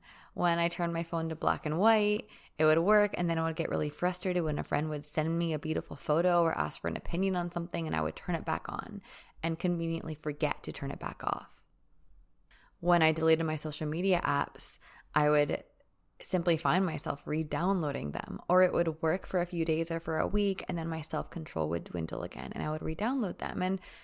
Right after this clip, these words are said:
these are just a few of the fixes I tried. I tried so many fixes, and they all would work for a time period, and I would get really excited and feel really good and refreshed and renewed, and I would feel so good about myself, and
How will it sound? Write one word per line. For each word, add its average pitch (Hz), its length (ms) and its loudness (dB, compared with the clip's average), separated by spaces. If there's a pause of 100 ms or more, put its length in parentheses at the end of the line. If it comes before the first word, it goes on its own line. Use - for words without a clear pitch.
(260)
these 233 180 4
are 269 60 2
just 269 160 -4
a 277 40 0
few 233 220 -2
of 226 120 -2
the 208 100 -4
fixes - 360 -6
I 143 120 0
tried. - 420 -2
I 202 140 6
tried 254 340 -2
so 214 600 2
many 190 560 0
fixes, - 720 -2
and 180 300 12 (360)
they 202 260 4
all 196 260 10
would 214 120 6
work 170 300 2
for 185 100 0
a 180 40 2
time 180 300 -4
period, 175 260 -2
and 165 100 -2
I 165 60 2
would 165 140 0
get 175 120 -4
really 160 280 -4
excited 240 480 2
and 180 120 -4
feel 175 260 -2
really - 440 -6
good 262 380 4
and 170 160 -2
refreshed 254 560 0
and 170 180 -2
renewed, 247 560 2
and - 160 -2
I 170 80 0
would 165 120 -6
feel - 140 -10
so - 240 -10
good 262 160 10
about 233 200 6
myself, 220 500 0
and 190 140 0